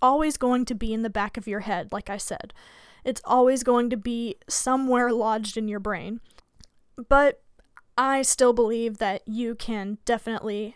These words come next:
mitigate those habits and not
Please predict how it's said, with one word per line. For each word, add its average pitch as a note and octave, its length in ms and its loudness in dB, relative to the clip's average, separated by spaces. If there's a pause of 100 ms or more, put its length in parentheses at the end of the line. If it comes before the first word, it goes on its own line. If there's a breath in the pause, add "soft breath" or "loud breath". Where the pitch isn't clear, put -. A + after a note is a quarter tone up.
mitigate A3+ 760 -4
those G#3 280 -4
habits G3 580 -8 (500 soft breath)
and C#4 420 0
not D4 360 2